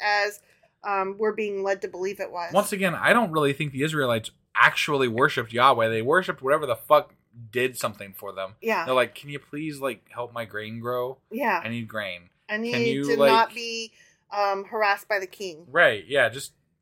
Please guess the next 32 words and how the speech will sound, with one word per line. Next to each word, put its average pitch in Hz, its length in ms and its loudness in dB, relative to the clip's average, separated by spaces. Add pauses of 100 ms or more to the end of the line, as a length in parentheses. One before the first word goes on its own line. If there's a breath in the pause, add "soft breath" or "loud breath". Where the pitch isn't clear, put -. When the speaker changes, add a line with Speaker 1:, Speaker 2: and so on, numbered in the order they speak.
Speaker 2:
"Can 147 120 -8
you 151 80 -6
get 185 140 -2
somebody 185 240 0
to 135 60 -2
lay 135 160 2
off 135 200 6
me 160 80 -6
for 170 140 -2
a 165 60 -2
bit? 170 180 2
I - 40 -14
need 226 100 -18
Speaker 1:
Whatever 254 340 0
Speaker 2:
some," 311 240 -2
you 294 60 -6
know. 285 80 -2
Speaker 1:
makes 196 120 -10
the 262 120 -10
king 254 260 -16
happy, 220 680 -8
yes, 208 260 -2
that 190 180 -4
is 196 140 -8
what 196 140 -10
I 190 100 -6
believe. 175 400 -14
Speaker 2:
Right, 139 200 6
Speaker 1:
One - 80 -2
hundred 208 120 -4
percent. - 240 -2
Speaker 2:
right. 147 140 -6